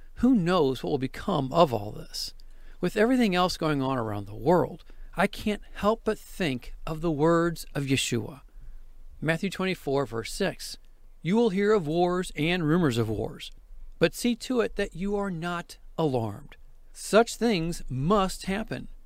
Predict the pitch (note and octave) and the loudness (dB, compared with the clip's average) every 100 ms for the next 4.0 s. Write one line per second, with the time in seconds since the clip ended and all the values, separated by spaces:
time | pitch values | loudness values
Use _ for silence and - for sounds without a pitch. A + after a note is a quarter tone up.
0 | - - - - E3+ - F3+ - F3+ F#3 | -20 -20 -14 -4 -2 -2 -4 -2 -2 0
1 | F#3 F3 - F3+ - C3 C3+ C3+ C3+ - | -4 -4 -2 -2 -2 0 2 2 -2 -6
2 | - C3+ - A#2 F3 - - - - - | -4 -4 -6 -12 -12 -14 -16 -16 -18 -20
3 | - - - - - - - F#3+ F#3+ | -20 -20 -20 -20 -20 -14 -2 0 2